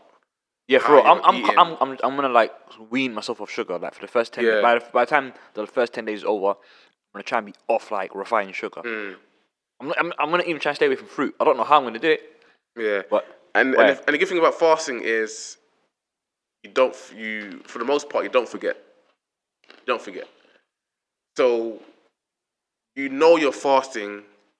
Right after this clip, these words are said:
Speaker 2: every si-, like, while you're fasting. So when people are coming to you trying to s-, cause aggravation, you know you can't argue. The lack of food in your belly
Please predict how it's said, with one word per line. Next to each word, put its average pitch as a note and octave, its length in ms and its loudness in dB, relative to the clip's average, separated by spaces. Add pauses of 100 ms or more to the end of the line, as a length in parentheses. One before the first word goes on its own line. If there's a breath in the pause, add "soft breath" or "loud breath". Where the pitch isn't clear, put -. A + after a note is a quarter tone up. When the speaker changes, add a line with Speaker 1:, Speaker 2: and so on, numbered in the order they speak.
(760)
Speaker 2:
every B2 220 2
si-, - 160 -10 (180)
like, A#2 300 0
while B2+ 260 2
you're A#2 120 2
fasting. A2 460 -2 (480 soft breath)
So B2+ 100 -8
when A2+ 60 -10
people E3 160 -2
are D3+ 40 2
coming C#3+ 260 0
to - 100 -10
you C3 60 -6
trying B2 160 -6
to A#2+ 60 -4
s-, A2+ 120 -12
cause - 360 -14
aggravation, A2+ 640 -2
you G#2 40 -8
know G#2+ 100 -4
you A2 120 -4
can't G2+ 260 -4
argue. A2 500 0 (1500 soft breath)
The A2 200 -4
lack C#3 260 -2
of C3+ 80 -12
food B2+ 540 -8 (760)
in A#2+ 100 -12
your G#2+ 120 -8
belly G#2 480 -4